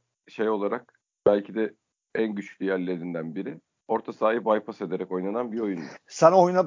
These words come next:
Speaker 2: dalma abi hemen. O
Speaker 1: Tamam,
Speaker 2: şeyle
Speaker 1: yo, yo,
Speaker 2: ilgili bir
Speaker 1: oyuna
Speaker 2: iki bir şey, bir
Speaker 1: Tabii.
Speaker 2: iki bir şey daha söyleyeyim. Ya Sergen Hoca, Şenol Hoca kıyaslaması kadar saçma bir şey olabilir mi ya?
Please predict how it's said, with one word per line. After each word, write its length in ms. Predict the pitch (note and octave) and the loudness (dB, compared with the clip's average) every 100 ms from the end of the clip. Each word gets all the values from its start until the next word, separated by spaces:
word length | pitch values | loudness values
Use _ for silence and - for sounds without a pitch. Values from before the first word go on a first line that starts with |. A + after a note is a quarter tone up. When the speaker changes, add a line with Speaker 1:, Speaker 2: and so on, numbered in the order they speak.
| - - | -2 0
Speaker 2:
dalma 440 | C#3 D#3 F3 D3 A2 | 6 6 6 2 0
abi 160 | G2 | -2
hemen. 220 | F#2 E2+ G2 | -8 -8 -8
O 120 | C3+ | -6
Speaker 1:
Tamam, 20 | |
Speaker 2:
şeyle 300 | - E3 D#3 | 0 4 4
Speaker 1:
yo, 160 | D3 D#3 | 6 4
yo, 100 | D#3 | 4
Speaker 2:
ilgili 120 | D3+ | 4
bir 40 | |
Speaker 1:
oyuna 180 | D3 E3+ | 4 4
Speaker 2:
iki 120 | F3 | 0
bir 60 | D#3 | -2
şey, 320 | - F#3 - _ _ - | 4 4 4 _ _ -4
bir 100 | D#3+ | 2
Speaker 1:
Tabii. 100 | D#3+ | 2
Speaker 2:
iki 120 | D#3+ | 2
bir 60 | D3+ | 0
şey 200 | - D#3 | 4 8
daha 140 | E3+ | 8
söyleyeyim. 420 | F3+ D3 C3+ F#3 F3 | 6 2 0 -2 -2
Ya 160 | B2+ A#2+ | 0 0
Sergen 440 | - C3 C3+ E3+ | 4 6 6 4
Hoca, 340 | F#3 C3+ A#2 - _ | 2 -2 -4 -6 _
Şenol 300 | - - C3 | -16 -8 -6
Hoca 320 | C3 B2+ A2+ A2+ | -4 -2 -4 -2
kıyaslaması 760 | A#2+ A2+ - - B2+ - D#3 - _ _ - | 0 0 0 -2 -2 -2 -4 -6 _ _ -8
kadar 240 | C3 A2+ | 2 2
saçma 420 | G#2+ A2+ G#2 A#2+ | 4 2 2 0
bir 40 | A2+ | 0
şey 180 | - G#2+ | 2 2
olabilir 360 | G#2+ G#2+ F#3+ | 4 4 4
mi 200 | G#3 B2+ | 2 -2
ya? 180 | B2 B2 | -4 -6